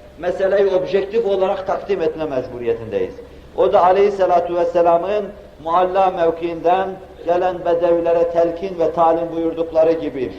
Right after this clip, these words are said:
farzları yaparsanız, kebairi terk ederseniz Allah'ın tevfik ve inayetiyle kurtulursunuz. Ondan beriye geldiği zaman zaten anlayacak, kendini verecek ve zorlayacak,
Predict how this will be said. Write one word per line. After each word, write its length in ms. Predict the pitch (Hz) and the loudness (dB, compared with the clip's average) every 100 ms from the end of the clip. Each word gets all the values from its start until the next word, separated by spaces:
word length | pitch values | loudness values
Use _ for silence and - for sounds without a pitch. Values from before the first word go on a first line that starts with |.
| - - - - | -18 -20 -20 0
farzları 480 | 165 180 190 190 185 | 2 2 2 2 4
yaparsanız, 880 | 180 175 196 202 202 185 214 208 - - - - | 2 4 4 4 0 0 0 0 -2 -16 -20 -2
kebairi 560 | 180 180 190 190 185 185 | 0 2 4 4 2 2
terk 260 | 185 185 | 0 2
ederseniz 760 | 185 202 233 226 202 220 226 226 - - - | 2 4 4 2 -2 2 0 0 -8 -12 0
Allah'ın 540 | 196 202 208 196 - - | 0 4 2 2 -4 0
tevfik 480 | 196 185 208 208 | 0 0 -4 -4
ve 120 | 185 185 | -2 -2
inayetiyle 520 | 185 175 170 196 208 | -2 -2 -2 0 0
kurtulursunuz. 800 | 208 180 180 185 185 - 113 92 - - - - - - - | 0 -2 -2 -2 -2 -4 -12 -14 -18 -20 -20 -20 -20 -20 -2
Ondan 520 | 196 208 233 254 233 | -2 2 2 2 2
beriye 360 | 208 196 196 185 | 2 4 0 0
geldiği 440 | 185 185 185 190 | 0 0 0 -4
zaman 400 | 190 190 220 220 - | -4 -2 -2 -2 0
zaten 380 | 185 185 180 | 0 2 -2
anlayacak, 920 | 165 175 170 170 165 160 170 190 - - | 0 -4 0 2 4 2 0 0 -8 -4
kendini 480 | 170 165 165 165 156 | -4 -2 -6 -2 0
verecek 640 | 156 156 156 190 185 151 | 2 2 2 -2 -2 -2
ve 80 | 151 | -2
zorlayacak, 840 | 156 147 139 143 139 139 190 - | 0 0 0 0 2 4 2 2